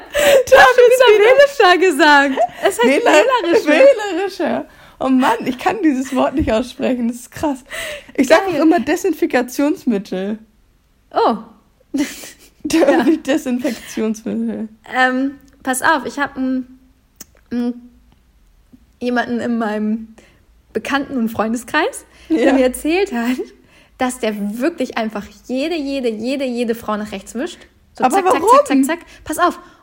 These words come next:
Speaker 2: Und dann, wenn eine Frau ihm schreibt, guckt er sich die an und sortiert dann aus.
Speaker 1: Äh, äh,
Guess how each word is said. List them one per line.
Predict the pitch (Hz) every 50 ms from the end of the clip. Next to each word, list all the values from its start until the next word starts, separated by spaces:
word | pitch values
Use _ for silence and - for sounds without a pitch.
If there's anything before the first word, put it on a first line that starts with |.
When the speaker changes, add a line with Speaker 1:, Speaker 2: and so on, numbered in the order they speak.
| _ _ -
Speaker 2:
Und | 254 247 247 247 240 -
dann, | 277 285 330 370 339
wenn | 320 311
eine | 302 277
Frau | 269 - - 262 240
ihm | - 220 214
schreibt, | 208 - - - 208 220 302 571 - - - - _ _ _ _ _ _ _ _ _ _ _ _ -
guckt | - 311 311 -
er | 320
sich | 262 262 254 -
die | - 254 -
an | - 226 254 285 339 370 - - - - -
und | 262 247
sortiert | 240 240 247 - 233 226 226
dann | 233 226 220 220
aus. | 220 196 185 180 - - - _ _ _ _ _ _ _ - - - - - - - - - - - - - - - - - - _ _ - _ _ _ _ _ _ _ _ _ _ -
Speaker 1:
Äh, | - 226
äh, | 233 269 302 320 330 339 339 359 370 - - 294 294 320 320 427 381 359 - - 247 240 - - - 302